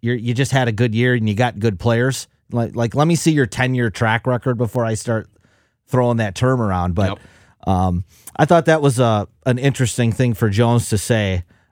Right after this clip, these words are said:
Speaker 1: Um, not quite as interesting as what Winston Moss had to say.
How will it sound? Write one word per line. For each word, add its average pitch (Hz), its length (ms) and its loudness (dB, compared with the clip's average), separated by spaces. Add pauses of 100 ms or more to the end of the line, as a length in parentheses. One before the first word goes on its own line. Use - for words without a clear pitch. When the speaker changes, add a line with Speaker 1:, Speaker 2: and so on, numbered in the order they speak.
Speaker 1:
Um, 95 360 -2
not 196 240 4
quite 190 260 4
as 160 140 2
interesting 160 480 2
as 135 120 2
what 139 180 2
Winston 139 380 2
Moss 196 320 4
had 113 240 0
to 104 60 0
say. 95 380 -4